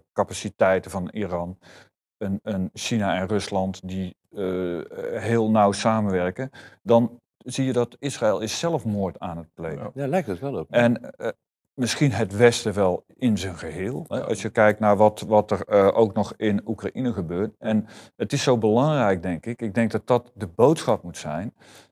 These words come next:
Speaker 1: dat we moeten
Speaker 3: <clears throat>
Speaker 1: ophouden met oorlog voeren.
Speaker 3: Ja.
Speaker 1: En we moeten ophouden met, eh, eh, eh,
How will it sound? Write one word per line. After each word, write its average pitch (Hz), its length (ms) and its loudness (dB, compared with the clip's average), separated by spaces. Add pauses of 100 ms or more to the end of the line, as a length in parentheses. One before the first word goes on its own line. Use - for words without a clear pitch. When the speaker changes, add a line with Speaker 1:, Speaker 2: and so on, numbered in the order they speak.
(140)
Speaker 1:
dat 117 200 0
we 113 100 -4
moeten 123 340 -2
Speaker 3:
<clears throat> - 0 -
Speaker 1:
ophouden 107 800 -2
met 110 280 -2 (200)
oorlog 95 420 -2
voeren. 76 420 -12
Speaker 3:
Ja. 98 300 -4
Speaker 1:
En 101 160 -4 (100)
we 104 120 -4
moeten 113 320 -4
ophouden 110 760 -2 (320)
met, 104 380 -4 (120)
eh, 98 260 -4
eh, 95 440 -6
eh, - 0 -